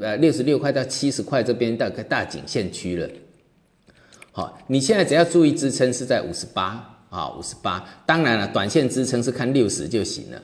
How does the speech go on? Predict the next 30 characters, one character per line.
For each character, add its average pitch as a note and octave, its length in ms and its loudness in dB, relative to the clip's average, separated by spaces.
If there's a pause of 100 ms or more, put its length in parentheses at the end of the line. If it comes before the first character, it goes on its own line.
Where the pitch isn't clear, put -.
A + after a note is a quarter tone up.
(100)
好， D#2+ 320 -6 (240)
那 C#3+ 160 -2
这 - 180 -4
个 G#3 120 2
就 C#3+ 160 0
是 A2 160 -4
什 F2+ 100 -8
么？ C2+ 180 -12 (200)
逢 C#3 260 0
低 D#3 160 0
承 A2 180 -2
接 A#2+ 140 0
的 A2+ 140 0
时 - 120 -4
候 G2+ 60 -2
都 B2 140 -4
承 B2 240 -4
接 B2+ 180 -2
这 C#3+ 60 -4
种 G#2 160 0
股 D#2+ 160 -8
票， G#2+ 260 -4 (220)
那 B2 80 -8
将 D3 260 -2
来 G2 160 -2
回 A2 180 0
升 A#2 200 -2
的 G#2 80 -2
速 - 260 0
度 G2+ 320 -6